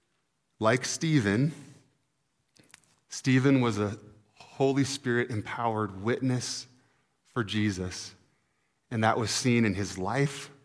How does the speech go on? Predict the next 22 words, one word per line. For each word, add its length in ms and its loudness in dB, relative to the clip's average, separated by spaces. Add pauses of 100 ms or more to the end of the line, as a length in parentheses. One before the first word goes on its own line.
(480)
in 80 -6
his 220 -8
words, 640 -4 (1040)
and 140 -2
in 60 -4
his 200 -4 (300)
preparedness 680 -2
to 120 -8
die 360 -4
for 160 -6
Jesus. 680 -10 (1900)
And 120 -6
so, 160 -6
like 480 -2
Stephen, 640 -2 (420)
you 240 -2
and 120 4
I, 380 0 (640)
as 160 -4
followers 500 0
of 100 -6
Jesus, 600 -4